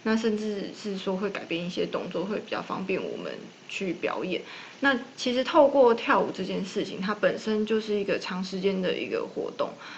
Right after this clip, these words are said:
那你透过多次的练习，其实累积下来的那个时间啊，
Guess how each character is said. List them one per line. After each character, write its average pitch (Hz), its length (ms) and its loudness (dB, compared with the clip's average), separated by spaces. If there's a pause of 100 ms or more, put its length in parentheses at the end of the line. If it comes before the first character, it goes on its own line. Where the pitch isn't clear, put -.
那 240 160 6
你 202 140 4
透 220 180 2
过 208 140 2
多 202 180 4
次 202 180 0
的 180 60 6
练 175 180 2
习， 180 140 -6
其 202 160 -4
实 220 100 2
累 190 140 4
积 214 160 -10
下 202 160 0
来 185 80 2
的 180 100 -2
那 185 80 -2
个 - 60 -2
时 - 220 -8
间 - 240 -6
啊， 60 120 -8